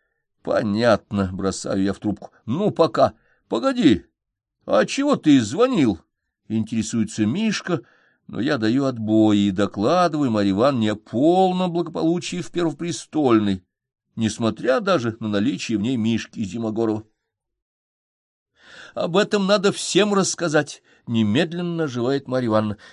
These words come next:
«Пусть верят, что все в порядке. Паника, Виталий, нам совсем не нужна». «Да паники вроде и нет», говорю я, «так, унылость». В таких случаях, как наш, паника редко возникает сразу.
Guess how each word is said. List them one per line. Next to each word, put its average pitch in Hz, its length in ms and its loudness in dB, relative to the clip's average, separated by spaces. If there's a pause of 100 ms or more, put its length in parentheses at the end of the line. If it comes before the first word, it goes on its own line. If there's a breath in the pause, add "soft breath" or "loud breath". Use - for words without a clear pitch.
«Пусть 202 460 0
верят, 196 520 4
что - 280 -6
все 170 300 -6
в - 100 -14
порядке. 131 460 -4 (340 soft breath)
Паника, 226 540 2
Виталий, 147 380 -6
нам 113 180 -8
совсем 127 340 -10
не 135 80 -8
нужна». 110 380 -6 (1600)
«Да 87 260 -2
паники 240 400 2
вроде 196 300 0
и 113 140 2
нет», 107 260 0
говорю 208 260 -6
я, 170 140 0 (180)
«так, 147 400 0
унылость». 107 720 -2 (720 soft breath)
В - 140 -20
таких 190 440 -2
случаях, 180 720 -2
как 135 260 -4
наш, 127 460 0
паника 147 480 0
редко 156 380 0
возникает 170 540 -4
сразу. 139 460 -2